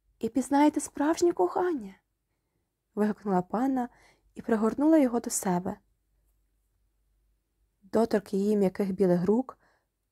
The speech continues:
шелестіння її подиху, запах густого золотавого волосся, усе це, мов списом, пронизало його заново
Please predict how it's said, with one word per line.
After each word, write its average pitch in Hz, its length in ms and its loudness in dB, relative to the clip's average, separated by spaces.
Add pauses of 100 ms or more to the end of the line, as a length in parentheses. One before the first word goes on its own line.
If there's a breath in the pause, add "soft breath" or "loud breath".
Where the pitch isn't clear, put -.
шелестіння 247 640 0
її 196 260 4
подиху, 202 680 -4 (880)
запах 247 520 2
густого 233 680 -2
золотавого 208 640 -2
волосся, 214 600 -4 (720)
усе 285 540 0
це, 247 340 -2 (320)
мов 202 200 -2
списом, 285 580 -2
пронизало 220 760 0
його 190 380 0
заново 233 640 -4